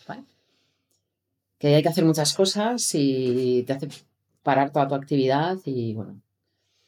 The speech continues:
pero tienen una ventaja, que le funciona casi a cualquiera, <laughs> ¿vale? Entonces, el primer despertar de la vía más directa empieza con eso, con esa frase maravillosa que te dice: "La conciencia universal es lo único que existe", ¿vale?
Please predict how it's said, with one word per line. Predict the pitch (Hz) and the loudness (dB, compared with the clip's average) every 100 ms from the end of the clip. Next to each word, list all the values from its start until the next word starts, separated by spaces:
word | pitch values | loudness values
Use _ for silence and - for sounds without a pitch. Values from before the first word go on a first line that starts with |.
| _ _ _ _ _ | _ _ _ _ _
pero | - 127 113 - _ _ _ _ _ _ _ _ | 0 0 0 -8 _ _ _ _ _ _ _ _
tienen | 147 135 | 2 4
una | 139 127 | 4 2
ventaja, | 117 143 143 - - | 0 -2 -4 -16 -2
que | 127 | 0
le | 120 | 0
funciona | 123 113 135 120 117 | -4 -4 -2 -2 -6
casi | - 123 | -10 -10
a | 117 | -10
cualquiera, | - - 110 - - - | -14 -14 -20 -20 -8 4
<laughs> | 151 147 | 4 4
¿vale? | 131 143 | -4 -4
Entonces, | 135 - 135 143 - - _ - _ _ _ _ _ _ _ - | -6 -6 -6 -6 -10 -12 _ -20 _ _ _ _ _ _ _ 0
el | 160 147 139 135 135 | 4 6 8 6 6
primer | 151 151 | 4 4
despertar | 180 196 185 165 208 233 | 4 2 0 0 -2 -2
de | 240 | 0
la | 165 | 0
vía | 151 160 | 2 2
más | 170 | 2
directa | 175 175 - 214 269 | 0 -2 -2 -4 -4
empieza | - 139 147 170 | -6 -4 -2 -4
con | 147 | -4
eso, | 131 151 131 135 | -6 -8 -10 -10
con | 131 | -6
esa | 139 151 | -6 -6
frase | - 156 160 | -4 -4 -2
maravillosa | 165 151 147 147 160 | -2 0 0 0 -2
que | 170 | -4
te | 127 | -2
dice: | 135 135 | -2 -4
"La | 127 | -4
conciencia | 131 123 180 190 | -4 -6 -8 0
universal | 220 185 170 185 208 | 2 2 2 0 0
es | 151 | -2
lo | 147 | 0
único | 139 139 135 | 2 2 -2
que | |
existe", | 113 - - - - _ | -6 -8 -10 -12 -14 _
¿vale? | 123 117 113 | -8 -8 -10